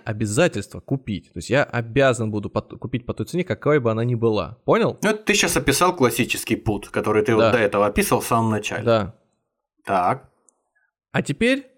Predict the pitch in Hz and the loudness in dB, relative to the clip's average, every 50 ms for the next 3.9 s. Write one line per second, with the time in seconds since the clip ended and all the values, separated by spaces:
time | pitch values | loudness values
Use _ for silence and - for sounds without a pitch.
0 | _ _ _ _ _ - 113 120 117 - - _ _ _ _ _ _ _ _ - | _ _ _ _ _ -2 -2 -2 -2 -2 -10 _ _ _ _ _ _ _ _ -18
1 | - - 101 101 123 120 - - - - - - - _ _ - - - - _ | -16 -12 -10 -6 -6 -6 -6 -8 -18 -20 -20 -20 -20 _ _ -8 -8 -8 -8 _
2 | - - - - - - - - - - - - - - 165 156 143 135 139 143 | -14 -14 -14 -12 -16 -14 -14 -12 -12 -14 -14 -14 -8 -2 0 0 0 0 -2 -4
3 | - - _ - - - - - - _ _ - - - - - - | -4 -6 _ -20 -20 -20 -20 -20 -20 _ _ -8 -6 -4 -4 -4 -6